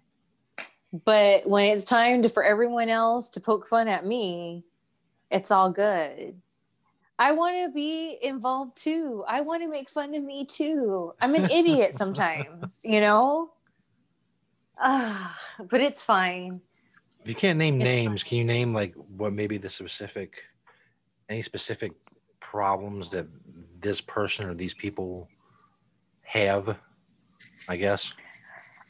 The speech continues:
Speaker 1: I, dude, I don't even know. I've been
Speaker 2: <laughs>
Speaker 1: trying to get answers. And that's the thing, like, there's some people who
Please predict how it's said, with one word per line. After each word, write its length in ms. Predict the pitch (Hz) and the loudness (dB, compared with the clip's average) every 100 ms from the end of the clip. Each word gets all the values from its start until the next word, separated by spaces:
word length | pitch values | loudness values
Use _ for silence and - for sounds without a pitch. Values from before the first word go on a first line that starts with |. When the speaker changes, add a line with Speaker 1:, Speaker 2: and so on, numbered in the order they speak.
| - - _ _ _ | -20 -20 _ _ _
Speaker 1:
I, 180 | 262 262 | 0 2
dude, 260 | 220 233 202 | 4 4 6
I 100 | 202 | 4
don't 160 | 226 240 | 2 0
even 260 | 226 196 | 0 -2
know. 480 | 156 147 147 135 147 _ _ _ _ _ - - - | -4 -6 -8 -10 -18 _ _ _ _ _ -14 -12 0
I've 120 | 208 | 4
been 100 | 214 | 4
Speaker 2:
<laughs> 20 | |
Speaker 1:
trying 240 | 147 214 208 | 4 2 2
to 60 | |
get 160 | 220 226 | -2 -4
answers. 840 | 185 180 190 214 208 214 214 - - _ _ _ _ _ _ _ _ | -4 -6 -6 -8 -8 -10 -16 -20 -20 _ _ _ _ _ _ _ _
And 160 | 254 247 | 2 2
that's 240 | 330 - | 2 -2
the 140 | 285 | -12
thing, 440 | 269 226 208 185 175 | -8 -8 -8 -10 -10
like, 640 | 170 160 156 120 - - _ _ _ _ _ _ _ - 190 | -8 -8 -10 -14 -16 -20 _ _ _ _ _ _ _ -6 2
there's 240 | 302 302 | 2 4
some 200 | 262 269 | 0 0
people 800 | 254 226 - 226 226 220 226 220 | 0 0 2 4 4 2 0 -4
who 640 | - 196 185 175 170 170 170 | 0 2 2 0 -2 -6 -10